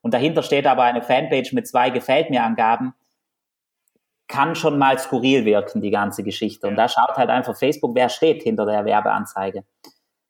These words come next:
Speaker 2: Ja.
Speaker 1: Und,
Speaker 2: Ja, verstehe.
Speaker 1: ja. Und weil du fragst wegen Trends, ähm, in
Speaker 2: Ja,
Speaker 1: der
Speaker 2: genau.
Speaker 1: Zukunft,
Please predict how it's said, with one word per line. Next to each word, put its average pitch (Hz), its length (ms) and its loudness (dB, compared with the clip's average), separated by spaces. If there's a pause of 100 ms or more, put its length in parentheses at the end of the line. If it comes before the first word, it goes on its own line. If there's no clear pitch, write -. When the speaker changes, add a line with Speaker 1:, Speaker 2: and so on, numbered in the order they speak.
(220)
Speaker 2:
Ja. 131 180 -2 (800)
Speaker 1:
Und, 117 560 0
Speaker 2:
Ja, 139 120 2
verstehe. 135 360 0
Speaker 1:
ja. - 60 -20 (2000)
Und 131 140 0
weil 143 120 4
du 151 80 2
fragst - 460 0
wegen 127 300 2
Trends, 175 600 -2
ähm, 147 640 -2 (100)
in 147 100 0
Speaker 2:
Ja, 139 80 2
Speaker 1:
der 143 60 2
Speaker 2:
genau. 131 140 2
Speaker 1:
Zukunft, 180 640 -2